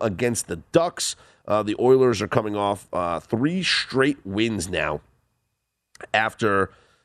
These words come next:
they had suffered back-to-back losses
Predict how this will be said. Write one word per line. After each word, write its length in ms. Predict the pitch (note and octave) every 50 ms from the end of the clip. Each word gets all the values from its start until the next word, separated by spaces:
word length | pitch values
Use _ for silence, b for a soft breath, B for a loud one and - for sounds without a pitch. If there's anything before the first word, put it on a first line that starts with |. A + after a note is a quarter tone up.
| b -
they 300 | F#2+ A2+ B2 A#2+ B2 A#2+
had 240 | A2+ G#2 G#2+ G#2 F2+
suffered 680 | - - - - C#3 C3 - - G#2 G2 G2+ F#2 E2+
back-to-back 640 | - G#2+ A2+ C3 - - - B2 G#2 A#2+ A#2 A#2 -
losses 760 | - F#2+ G2+ G2+ G2+ G2+ - - F2 D#2+ C#2+ D2 - - -